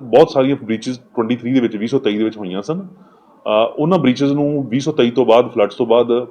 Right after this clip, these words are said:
ਪਲੱਗ ਕਰਕੇ ਸਟਰੈਂਥਨ ਕੀਤਾ ਗਿਆ। ਬੈਂਕਸ ਜਿਹੜੇ ਨੇ ਘੱਗਰ ਦੇ ਬੈਂਕ ਦੋਵੇਂ, ਉਹਨਾਂ ਉੱਤੇ ਪੰਦਰਾਂ ਪੰਦਰਾਂ ਫੁੱਟ, ਚੌਦਾਂ ਚੌਦਾਂ ਪੰਦਰਾਂ ਫੁੱਟ ਜਿਹੜੀ ਹੈ ਵਿਡਥ ਸਾਡੇ ਕੋਲ ਗ-, ਬੈਂਕਸ ਦੀ ਅਵੇਲੇਬਲ ਹੈ, ਜਿਹਦੇ ਉੱਤੇ ਆਰਾਮ ਨਾਲ ਟਰੈਕਟਰ, ਮਸ਼ੀਨਰੀ, ਗੱਡੀਆਂ ਮੂਵ ਕਰ ਸਕਦੀਆਂ ਨੇ।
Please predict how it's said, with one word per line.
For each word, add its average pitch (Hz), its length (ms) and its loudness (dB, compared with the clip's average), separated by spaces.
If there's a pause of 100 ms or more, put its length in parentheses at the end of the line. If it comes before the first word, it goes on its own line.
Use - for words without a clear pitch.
ਪਲੱਗ 101 160 4
ਕਰਕੇ 120 560 0
ਸਟਰੈਂਥਨ 107 400 -4
ਕੀਤਾ 127 300 0
ਗਿਆ। 139 240 -2 (480)
ਬੈਂਕਸ 113 400 0
ਜਿਹੜੇ 143 220 2
ਨੇ 143 280 0
ਘੱਗਰ 104 180 0
ਦੇ 120 100 2
ਬੈਂਕ 104 300 -2
ਦੋਵੇਂ, 127 340 -2 (360)
ਉਹਨਾਂ 147 160 2
ਉੱਤੇ 143 160 0
ਪੰਦਰਾਂ 131 340 0
ਪੰਦਰਾਂ 127 260 -2
ਫੁੱਟ, 117 360 -2
ਚੌਦਾਂ 113 200 2
ਚੌਦਾਂ 117 160 -4
ਪੰਦਰਾਂ 110 280 -6
ਫੁੱਟ 104 180 -10
ਜਿਹੜੀ 107 260 -2
ਹੈ 104 60 2
ਵਿਡਥ 98 300 -6
ਸਾਡੇ 101 280 -6
ਕੋਲ 104 340 -4 (140)
ਗ-, 110 80 -4 (100)
ਬੈਂਕਸ 101 320 -4
ਦੀ 113 140 -6
ਅਵੇਲੇਬਲ 98 360 0
ਹੈ, 117 200 -2 (300)
ਜਿਹਦੇ 139 200 4
ਉੱਤੇ 151 160 0
ਆਰਾਮ 120 400 2
ਨਾਲ 135 220 2
ਟਰੈਕਟਰ, 120 420 0
ਮਸ਼ੀਨਰੀ, 120 800 -2
ਗੱਡੀਆਂ 110 360 0
ਮੂਵ 107 180 -2
ਕਰ 104 180 0
ਸਕਦੀਆਂ 117 440 -6
ਨੇ। 127 120 -6